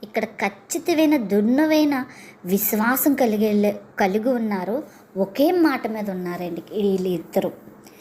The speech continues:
ఆ ఎనిమిది మంది భయముతో ఉన్నారు.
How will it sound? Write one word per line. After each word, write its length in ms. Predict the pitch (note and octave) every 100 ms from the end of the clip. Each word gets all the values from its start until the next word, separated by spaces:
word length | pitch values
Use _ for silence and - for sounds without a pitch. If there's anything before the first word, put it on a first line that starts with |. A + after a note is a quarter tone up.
| - - -
ఆ 80 | A3+
ఎనిమిది 500 | A3 G3+ G#3+ D4 D#4
మంది 560 | D4+ C#4+ C#4+ C#4 B3 B3
భయముతో 760 | F#3+ F#3+ G3 D4 E4+ E4+ E4+
ఉన్నారు. 400 | D#4 C#4+ C4+ -